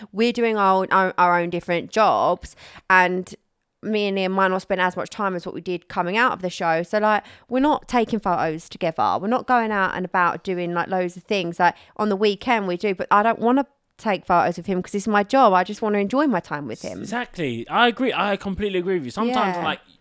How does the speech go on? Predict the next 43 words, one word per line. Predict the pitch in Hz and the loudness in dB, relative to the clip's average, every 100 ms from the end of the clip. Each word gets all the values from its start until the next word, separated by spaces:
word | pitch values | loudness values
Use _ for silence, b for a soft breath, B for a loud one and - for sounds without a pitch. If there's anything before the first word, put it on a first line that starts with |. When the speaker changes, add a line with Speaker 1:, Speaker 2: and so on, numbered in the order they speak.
| - | -10
Speaker 2:
you | 147 | -6
like, | 156 143 - _ _ _ _ | -6 -8 -18 _ _ _ _
I | 143 | -20
think | - 196 | -14 -12
I've | 175 | -12
got | - | -14
to | 165 | -14
that | 143 | -16
stage | - 151 139 | -14 -14 -12
where | 135 135 | -8 -8
it's | 127 - | -8 -6
like, | 123 117 - - _ _ _ _ _ _ _ _ | -4 -4 -8 -20 _ _ _ _ _ _ _ _
Instagram | 151 151 - 147 147 139 131 - | -10 -10 -12 -12 -10 -8 -10 -16
isn't | 156 139 120 131 117 120 _ _ _ _ _ _ _ _ _ _ _ | -16 -16 -12 -14 -14 -18 _ _ _ _ _ _ _ _ _ _ _
Speaker 1:
For | 185 | -12
Speaker 2:
my | 123 | -10
life. | 120 151 117 - | -10 -12 -12 -8
Speaker 1:
fu-, | 185 - _ _ _ - - _ | -8 -8 _ _ _ -20 -20 _
yeah, | 214 220 196 170 | -4 0 2 2
not | 180 - | 0 -2
Speaker 2:
Yeah. | 208 | -2
Speaker 1:
Instagram | - 208 190 | -2 -2 -2
isn't | 175 170 | -4 -8
for | - 160 | -10 -8
fun | 190 196 | -4 -2
anymore. | 175 160 160 160 165 | -2 -4 -4 -6 -8
Instagram, | 165 - 185 175 175 | -10 -14 -10 -8 -4
Speaker 2:
Yeah, | 185 | -4
Speaker 1:
Instagram | 208 185 175 | -2 -4 -4
isn't | |
for | 175 | -8
Speaker 2:
I | 185 | -4
agree. | 196 | 0
Speaker 1:
fun. | 175 170 | 0 -2
Speaker 2:
It's | 170 | -6
not, | 185 151 - - | -10 -12 -18 -18
Instagram | 170 - 160 160 | -16 -12 -12 -12
isn't | 156 139 | -14 -18
for | |
fun | 120 131 123 | _ -14 -12
anymore. | 123 120 120 | -14 -14 -4
Speaker 1:
I, | |
don't | 123 | -2